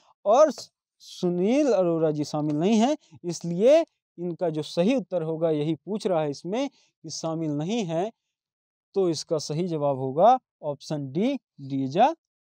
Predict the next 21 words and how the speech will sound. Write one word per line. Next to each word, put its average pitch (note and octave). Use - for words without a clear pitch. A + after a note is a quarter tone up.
right D3+
answer, F#3+
डी C3+
सही D#3
जवाब D3+
है D3
क्वेश्चन B2
का, A#2+
क्वेश्चन D#3
नंबर D#3
ट्वेंटी C#3+
एट C3+
का। -
अपन A3+
आगे A3
बढ़ें A3+
और F3
अगला F3
प्रश्न F3+
देखते D#3+
हैं, A#3+